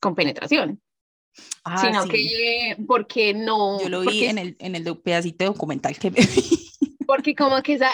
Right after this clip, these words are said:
Speaker 1: e-, esa zona no es, no está tan erógena como lo es el clítoris, entonces como que no van a lograr, por ejemplo, un orgasmo por ahí,
Speaker 2: Ujú,
Speaker 1: sino por
Speaker 2: ujú.
Speaker 1: afuera, por el clítoris, ¿cierto? Entonces,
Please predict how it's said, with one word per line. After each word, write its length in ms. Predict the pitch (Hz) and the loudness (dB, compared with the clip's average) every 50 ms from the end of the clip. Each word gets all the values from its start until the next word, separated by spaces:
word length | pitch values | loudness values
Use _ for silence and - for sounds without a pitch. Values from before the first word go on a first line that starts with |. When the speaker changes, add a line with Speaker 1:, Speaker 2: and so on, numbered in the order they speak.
| - 254 | 2 0
Speaker 1:
e-, 80 | 262 - 269 | 0 2 2
esa 260 | 277 262 277 285 302 | 0 0 2 0 2
zona 340 | 294 330 330 330 311 302 294 | 4 4 4 4 4 4 2
no 100 | 262 208 | 0 -2
es, 220 | 214 214 202 - - | -4 -6 -8 -10 -10
no 220 | 226 240 240 220 208 | -8 -6 -4 -2 -4
está 340 | 208 190 - - 247 247 | -4 -4 -4 -4 -4 -2
tan 760 | 247 269 262 262 254 247 254 254 254 254 247 254 247 247 240 - | 0 2 2 2 2 2 0 0 -2 -4 -4 -4 -6 -6 -6 -4
erógena 440 | - 208 208 196 196 185 185 233 240 | -4 -2 -2 -2 -2 -2 -4 -6 -6
como 240 | - - 196 190 180 | -6 -8 -6 -4 -2
lo 200 | 185 190 185 180 | 0 0 0 0
es 140 | 175 180 | 0 -2
el 120 | 190 196 - | -6 -8 -8
clítoris, 460 | - - 269 269 208 - 208 196 202 | -8 -4 -4 -2 -2 -2 -2 -2 0
entonces 320 | 196 196 196 - 202 202 - | -2 -2 -2 -2 -2 -2 0
como 200 | - 254 220 208 | -2 -2 -2 -2
que 120 | - 226 226 | -2 -2 -2
no 120 | 240 226 | 0 0
van 140 | 226 226 247 | 0 0 0
a 40 | 262 | 0
lograr, 300 | 254 226 214 196 180 180 | 0 0 0 -2 -4 -4
por 120 | - 220 | -4 -6
ejemplo, 260 | 226 220 196 196 196 190 | -6 -6 -6 -8 -8 -6
un 60 | 190 | -4
orgasmo 640 | 196 208 202 214 208 202 190 202 202 196 196 202 - _ _ | -4 -4 -2 0 0 0 0 -2 -4 -4 -6 -8 -12 _ _
por 180 | - 190 190 156 | 0 2 2 2
ahí, 380 | 151 180 180 175 180 202 196 | 2 2 2 2 2 2 0
Speaker 2:
Ujú, 20 | 180 185 202 214 | 0 0 0 2
Speaker 1:
sino 580 | 233 254 269 277 269 - 185 165 160 143 - 165 175 165 175 185 | 2 2 2 0 -2 -4 -6 -6 -6 -4 -2 -2 -2 0 0 0
por 140 | 160 156 175 | 0 0 0
Speaker 2:
ujú. 20 | |
Speaker 1:
afuera, 400 | 165 170 175 233 277 - 196 - | 0 0 2 2 4 4 2 2
por 120 | - 190 170 | 0 -2 -2
el 120 | 165 - - | -4 -4 -6
clítoris, 420 | 240 247 214 - 180 160 151 - | -6 -6 -4 -2 -2 -2 -2 0
¿cierto? 400 | - 277 294 285 - - 170 185 - _ _ _ _ _ _ _ _ _ _ _ _ _ _ - | 0 0 0 0 -2 -6 -8 -8 -12 _ _ _ _ _ _ _ _ _ _ _ _ _ _ -4
Entonces, 840 | 226 233 233 220 240 240 226 208 214 220 233 247 262 277 - _ | -2 -2 0 0 0 0 0 0 0 0 0 2 0 0 -2 _